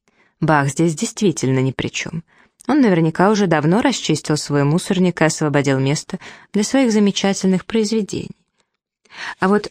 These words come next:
почему ты выбросил этот дневник на свалку?" строго спросил хранитель.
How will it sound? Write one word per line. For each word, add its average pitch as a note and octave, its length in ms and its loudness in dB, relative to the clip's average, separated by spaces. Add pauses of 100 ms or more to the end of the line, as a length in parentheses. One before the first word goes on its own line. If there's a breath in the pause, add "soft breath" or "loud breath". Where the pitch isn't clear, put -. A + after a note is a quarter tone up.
(120)
почему G#3 480 2
ты C#4 460 0
выбросил D#3 680 0
этот D3+ 300 -6
дневник E3 540 2
на G#3 100 2
свалку?" - 600 -8 (400)
строго D3+ 400 0
спросил D3 440 -2
хранитель. - 580 -4